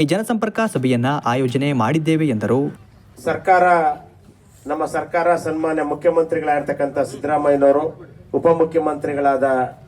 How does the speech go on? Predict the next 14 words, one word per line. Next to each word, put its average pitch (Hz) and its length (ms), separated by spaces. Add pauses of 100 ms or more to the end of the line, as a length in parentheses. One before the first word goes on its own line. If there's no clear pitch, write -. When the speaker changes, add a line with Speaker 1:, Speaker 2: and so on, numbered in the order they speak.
(100)
Speaker 2:
ಡಿ 156 140
ಕೆ 165 180
ಶಿವಕುಮಾರ್ 147 480
ಅವರ 135 180
ನೇತೃತ್ವದಲ್ಲಿ 139 640
ಸರ್ಕಾರ 127 440
ಅಧಿಕಾರಕ್ಕೆ 135 540
ಬಂದ 123 240
ನಂತರ 123 480 (680)
ಚುನಾವಣಾ 180 460
ಪೂರ್ವದಲ್ಲಿ 165 540
ನಾವು 139 600 (200)
ಪಂಚ 165 260
ಗ್ಯಾರಂಟಿಗಳನ್ನ 147 840